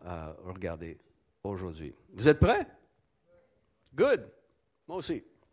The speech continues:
Donc, on va voir comment on va, euh, se lever dans ces, ces trois domaines-là. La première, on va se lever dans notre voyage,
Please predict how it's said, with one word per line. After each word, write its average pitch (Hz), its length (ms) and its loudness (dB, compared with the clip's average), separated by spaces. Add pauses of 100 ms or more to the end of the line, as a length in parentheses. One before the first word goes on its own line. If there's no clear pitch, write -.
(920)
Donc, 147 180 2
on 170 140 6
va 175 100 8
voir 214 300 4
comment 165 500 2 (180)
on 123 200 0
va, 139 500 0
euh, 110 300 -2 (160)
se - 200 -6
lever 131 280 -2
dans 120 180 -8
ces, 104 360 -6 (360)
ces 117 340 -6 (300)
trois 151 220 2
domaines-là. 107 560 0 (760)
La 175 120 8
première, 170 580 4 (720)
on 135 120 -4
va 160 160 6
se 208 180 0
lever 170 540 -2 (1200)
dans 123 140 0
notre 127 200 2
voyage, 127 640 2